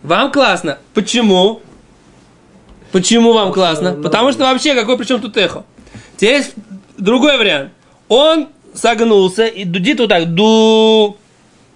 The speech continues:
Speaker 1: Или он сидит прямо в этой яме и дудит. Ду. Это три варианта могут быть. Есть ещё варианты? Есть или нет?
Speaker 2: Нет.
Speaker 1: О,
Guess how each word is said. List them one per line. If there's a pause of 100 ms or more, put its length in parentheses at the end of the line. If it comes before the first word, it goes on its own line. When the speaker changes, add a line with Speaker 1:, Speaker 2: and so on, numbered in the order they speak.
(580)
Speaker 1:
Или
он
сидит
прямо
в
этой
яме
и
дудит.
Ду. (1000)
Это
три
варианта
могут
быть.
Есть
ещё
варианты? (1000)
Есть
или
нет? (380)
Speaker 2:
Нет. (260)
Speaker 1:
О,